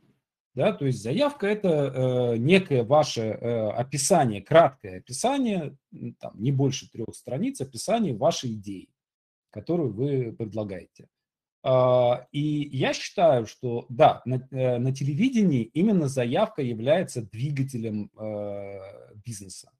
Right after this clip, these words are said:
То есть, э, любой разговор начинается с того, что ты там общаешься, например, возникла какая-то идея,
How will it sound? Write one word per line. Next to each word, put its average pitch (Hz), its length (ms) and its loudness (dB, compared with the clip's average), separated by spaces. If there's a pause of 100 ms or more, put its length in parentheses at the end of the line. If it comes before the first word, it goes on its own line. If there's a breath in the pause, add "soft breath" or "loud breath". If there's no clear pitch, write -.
(340)
То 104 60 -12
есть, - 240 -18
э, 107 320 -8
любой 151 360 6
разговор 131 440 2
начинается 175 540 -2
с - 80 -18
того, 156 240 0
что 123 420 -4 (460)
ты 127 260 -4 (340)
там 107 200 -12
общаешься, 262 520 -2
например, 170 420 -2
возникла 123 360 -2
какая-то 104 420 -8
идея, 208 420 -2